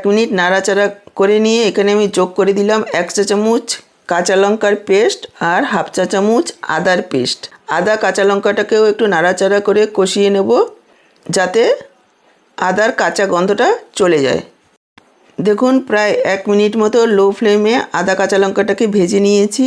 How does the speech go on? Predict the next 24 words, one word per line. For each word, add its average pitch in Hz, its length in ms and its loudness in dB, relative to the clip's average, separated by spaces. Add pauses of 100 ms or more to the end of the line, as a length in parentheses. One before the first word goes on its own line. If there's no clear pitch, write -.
(200)
এবার 190 200 2
আমি 190 160 2 (140)
যোগ 185 120 0 (100)
করে 185 160 2
দিচ্ছি 202 360 -2 (140)
কিছু 185 260 -4 (120)
গুঁড়ো 185 200 2
মশলা, 185 440 0 (440)
হাফ 208 200 -2
চা 208 120 0
চামচ 214 420 0 (360)
হলুদ 190 300 2 (100)
গুঁড়ো, 214 220 2 (840)
ছোট 202 220 0 (380)
এক 180 120 -4
চা 202 120 0
চামচ 208 400 0 (340)
জিরের 196 340 0
গুঁড়ো, 190 300 2 (480)
এক 185 120 -2
চা 202 120 -2
চামচ 208 320 0
দিয়ে 208 260 0
দিচ্ছি 214 320 -2